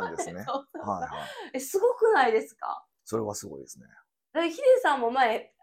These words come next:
Speaker 2: ファーストクラス乗ってましたよね。
Speaker 1: ああ、ジャルのね。はいはい。
Speaker 2: あ、
Speaker 1: はい。
Speaker 2: ジャルですか？
Speaker 1: ジャル。
Speaker 2: 私、エーエヌエーなんですよ。
Speaker 1: あ、そうなんや。
Speaker 2: え、やっぱそのビジネスとファーストって何が違うんですか？
Speaker 1: 何が違う？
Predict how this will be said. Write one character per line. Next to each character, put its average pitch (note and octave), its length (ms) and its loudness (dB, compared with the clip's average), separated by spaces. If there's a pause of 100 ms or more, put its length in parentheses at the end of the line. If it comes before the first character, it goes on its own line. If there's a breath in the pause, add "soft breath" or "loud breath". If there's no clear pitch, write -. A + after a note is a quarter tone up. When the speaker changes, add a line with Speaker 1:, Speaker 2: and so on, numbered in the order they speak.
(180)
Speaker 2:
フ A#3+ 100 -14
ァ D#4 120 2
ー - 20 0
ス D#4 60 -12
ト C#4+ 100 -8
ク C4 80 -2
ラ A3+ 100 2
ス - 80 -12
乗 G#3 140 -6
っ G#3 60 -18
て G#3+ 80 -4
ま G#3+ 160 -6
し - 80 -20
た - 80 -14
よ - 120 -16
ね。 - 240 -20 (420)
Speaker 1:
あ A#2 320 4
あ、 F#2+ 60 -4
ジ G#2 80 -6
ャ A2+ 60 -2
ル F#2 80 -8
の D#2+ 80 -12
ね。 G2 80 -10
は G2 160 -4
い - 60 -6
は - 160 -12
い。 - 40 -20 (100)
Speaker 2:
あ、 - 80 -2
Speaker 1:
は - 20 -2
い。 - 20 -2
Speaker 2:
ジ E4 80 4
ャ E4+ 100 4
ル A3+ 80 -8
で F#3+ 120 -10
す - 80 -20
か？ - 160 -6
Speaker 1:
ジ G#2+ 60 -4
ャ G#2 40 -2
ル。 D2+ 180 -10 (280)
Speaker 2:
私、 C4 260 -10
エ D#4 320 2
ー D4 60 -2
エ - 20 -2
ヌ C#4 80 -2
エ G#3 140 -2
ー E3+ 40 -8
な F3 80 -14
ん - 60 -20
で F3+ 80 -20
す - 140 -20
よ。 - 40 -20 (160)
Speaker 1:
あ、 G#2+ 80 0
そ C3 80 -6
う A2+ 60 -4
な D2 100 -8
ん C2 60 -16
や。 A1+ 100 -20 (460)
Speaker 2:
え、 A#3 80 -4
や C#4+ 120 -2
っ - 20 -14
ぱ C4+ 120 -14
そ D4 120 -8
の D4 340 -2
ビ C4 140 -10
ジ - 100 -6
ネ G4 160 -4
ス - 180 -20
と G#3+ 200 2
フ B3 80 0
ァ A#3 140 6
ー A#3+ 40 -8
ス - 80 -16
ト F#3 120 -6
っ F#3 120 -16
て F#3+ 240 -2
何 G3 260 -4
が G#3+ 100 -2
違 G#3+ 40 -12 (300)
う B3 60 -6
ん - 20 -6
で E3+ 100 -8
す - 80 -20
か？ - 220 -14 (1120)
Speaker 1:
何 B2+ 160 -4
が B2 80 0
違 B2 140 -4
う？ - 20 2